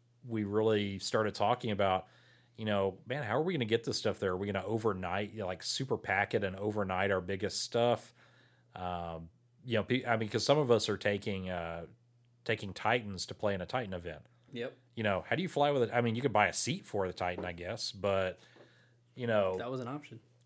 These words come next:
Speaker 1: that was an option we did discuss. But at the end of the day, um, one of the Legionnaires offered up his, uh, his minivan, or his wife's minivan.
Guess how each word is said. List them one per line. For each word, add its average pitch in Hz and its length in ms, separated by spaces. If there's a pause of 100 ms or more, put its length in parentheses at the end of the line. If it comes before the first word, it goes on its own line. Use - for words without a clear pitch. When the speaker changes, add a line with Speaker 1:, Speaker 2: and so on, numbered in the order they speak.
(140)
Speaker 1:
that 127 160
was 143 160
an 170 80
option 117 300
we 120 100
did 131 140
discuss. - 640 (520)
But 113 280
at 110 140
the 127 100
end 147 100
of 143 60
the 139 60
day, 120 480 (160)
um, 95 460
one 107 140
of 113 40
the 113 60
Legionnaires 104 640
offered 101 360
up 98 240
his, 95 240
uh, 92 320
his 101 140
minivan, 101 540 (180)
or - 60
his 90 100
wife's 101 240
minivan. 95 420